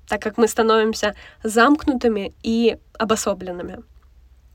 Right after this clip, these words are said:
Истинная взаимосвязь между людьми — это невозможность написать текстовое сообщение лучшим друзьям в час ночи,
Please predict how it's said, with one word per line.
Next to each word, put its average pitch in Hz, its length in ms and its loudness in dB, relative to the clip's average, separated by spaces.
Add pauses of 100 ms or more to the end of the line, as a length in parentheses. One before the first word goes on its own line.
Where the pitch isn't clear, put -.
(380)
Истинная 311 520 6
взаимосвязь 254 640 0
между 240 280 2
людьми — 233 560 0
это 233 400 0
невозможность 247 760 2
написать 254 500 0
текстовое 233 480 -2
сообщение 226 840 0
лучшим 233 420 0
друзьям 220 540 0
в - 20 -16
час 214 240 -4
ночи, 220 480 2